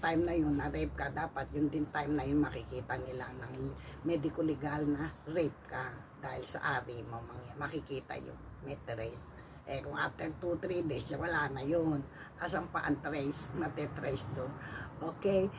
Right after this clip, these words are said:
thanks for watching. Thanks for watching. Sorry sa mga aking mga reaction. At ito ay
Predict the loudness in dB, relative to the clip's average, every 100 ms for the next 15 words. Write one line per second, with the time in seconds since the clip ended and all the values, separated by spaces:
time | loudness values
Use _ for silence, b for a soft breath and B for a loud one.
0 | B B 0 0 2 4 6 8 6 4
1 | 6 8 10 8 6 2 -4 -4 -4 -2
2 | 0 -2 -4 0 0 0 -2 -4 -4 -2
3 | -2 0 0 0 -4 0 2 4 4 0
4 | 0 2 2 2 0 0 2 0 B B
5 | B B -2 -2 -4 -2 -2 -2